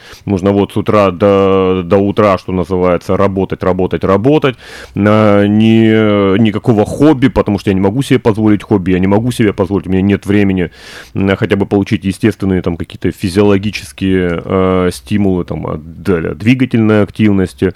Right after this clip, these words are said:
Вот, я не могу себе нормально позволить питаться, э,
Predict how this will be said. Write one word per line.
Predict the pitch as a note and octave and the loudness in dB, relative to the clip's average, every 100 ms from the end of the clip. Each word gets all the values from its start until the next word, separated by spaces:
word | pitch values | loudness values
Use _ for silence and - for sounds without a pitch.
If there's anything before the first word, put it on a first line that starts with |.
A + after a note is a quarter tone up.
| - - | -6 -6
Вот, | A2+ E2+ | -4 0
я | |
не | G2 | 2
могу | A#2 B2+ | 2 0
себе | - G2+ | -4 -2
нормально | F#2+ F#2+ F#2 G2 G2+ G#2 F#2 | 0 -2 -2 0 2 0 0
позволить | F2 G2 F2 F#2+ F2 | 0 -2 0 -2 -2
питаться, | - F2 - A#2+ A#2 - G2+ - - - - - | -6 -4 2 2 2 -2 -4 -4 -18 -20 -14 -2
э, | G2 G2+ F#2+ F2+ F2+ F2 D#2+ | 0 2 2 2 0 0 -2